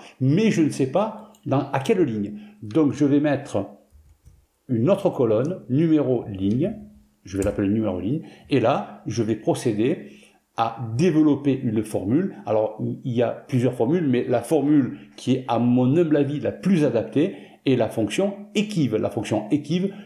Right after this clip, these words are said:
permet de renvoyer le numéro de ligne d'un élément cherché. Donc, je vais taper équive. Équive, je cherche bien sûr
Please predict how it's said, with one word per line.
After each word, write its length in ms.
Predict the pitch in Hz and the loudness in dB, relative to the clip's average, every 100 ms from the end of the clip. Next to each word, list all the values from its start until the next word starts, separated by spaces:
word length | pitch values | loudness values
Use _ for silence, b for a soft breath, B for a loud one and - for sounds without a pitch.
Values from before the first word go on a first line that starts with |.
| B | B
permet 300 | - 123 127 | -2 2 2
de 100 | 120 | 2
renvoyer 680 | 113 104 165 139 135 156 202 B B | 0 0 2 2 2 2 0 B B
le 180 | 117 113 | 0 2
numéro 480 | 147 190 180 147 | 4 4 4 2
de 140 | 131 123 | 2 2
ligne 340 | 123 190 208 B B B | 2 2 0 B B B
d'un 300 | 104 131 135 | -2 2 4
élément 420 | 151 147 170 196 | 4 4 2 -4
cherché. 680 | - - 185 - 117 104 - B B B | -6 -4 -2 -2 -6 -6 -10 B B B
Donc, 280 | 113 113 104 | -2 0 0
je 120 | 143 | 2
vais 160 | 151 151 | 2 2
taper 380 | 131 117 110 - - | -2 -2 -6 -6 -4
équive. 600 | 202 - 107 110 165 - - b b b | -4 -4 -6 -2 -4 -6 -18 b b b
Équive, 480 | 160 156 156 123 - | -2 -2 -4 -4 -2
je 160 | 90 | -2
cherche 320 | 110 - 131 104 | -2 -2 -2 0
bien 180 | 131 | 0
sûr 440 | 123 - 135 - | 0 0 0 0